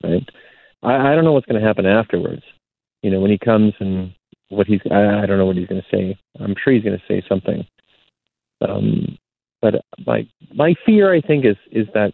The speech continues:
you know, sort of when it's all said and done, that it, nothing's gonna sort of come out of it. But I don't think that's gonna happen. I don't, I don't, I, I think something's gonna change after. You know, I was telling a story to my friend just recently about,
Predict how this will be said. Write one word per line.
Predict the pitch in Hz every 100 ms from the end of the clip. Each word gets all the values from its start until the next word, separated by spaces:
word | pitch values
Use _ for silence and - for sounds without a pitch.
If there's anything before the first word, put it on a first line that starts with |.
| -
you | 85 87 117
know, | 104 95 92 - -
sort | 107
of |
when | 101 98
it's | 98
all | 104 101 -
said | 104
and | 95
done, | 87 92 92
that | 92 _ -
it, | 107 - _ -
nothing's | 101 - 98 90
gonna | - 92 90
sort | - 92
of | 98
come | - 98
out | 95
of | 95
it. | 104
But | 123
I | 139
don't | 165 160 -
think | 156 - -
that's | 107 -
gonna | 92
happen. | 90 90 - 98 - -
I | 110
don't, | 147 180 -
I |
don't, | 160 165 _ _ _ _ _ _ _ _ -
I, | 135 -
I | 147 -
think | 165 -
something's | 139 120 117 -
gonna | 104
change | 95 - 101 98
after. | 95 92 - - 98 _ _ _ _ _ _ _ _ _ _ _ -
You | 123
know, | 120
I |
was | 120
telling | 156 160
a |
story | 123 127 120
to | 113 -
my | 98
friend | - 110 98
just | 104 - -
recently | - 101 104 98
about, | 98 98